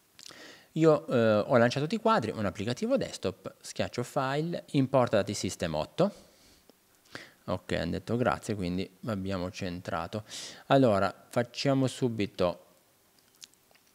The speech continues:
la selezione del file T otto, quindi di fatto T-Sys-, eh, T-Quadri adesso, importando il file di T-System otto, mi dovrà chiedere:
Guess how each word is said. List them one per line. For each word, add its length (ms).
la 220
selezione 640
del 160
file 340
T 140
otto, 420
quindi 340
di 120
fatto 500
T-Sys-, 520
eh, 100
T-Quadri 440
adesso, 520
importando 840
il 100
file 460
di 120
T-System 440
otto, 220
mi 120
dovrà 260
chiedere: 520